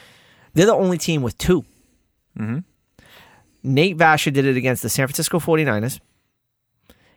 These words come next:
Speaker 1: and everyone remembers the, I believe it was a Sunday night game where Devin Hester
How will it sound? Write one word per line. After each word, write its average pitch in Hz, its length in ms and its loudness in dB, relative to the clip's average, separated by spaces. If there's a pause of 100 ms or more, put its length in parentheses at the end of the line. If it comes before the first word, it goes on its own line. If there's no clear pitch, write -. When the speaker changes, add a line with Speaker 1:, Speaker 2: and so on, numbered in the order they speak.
(180)
Speaker 1:
and 123 680 -2 (640)
everyone 139 360 4
remembers 123 580 2 (100)
the, 120 560 -4
I 113 40 -4
believe 135 180 0
it - 20 -2
was 127 80 0
a 113 60 -2
Sunday 139 280 0
night 117 200 -2
game 113 260 -2
where 110 120 -2
Devin 117 280 0
Hester 120 400 -2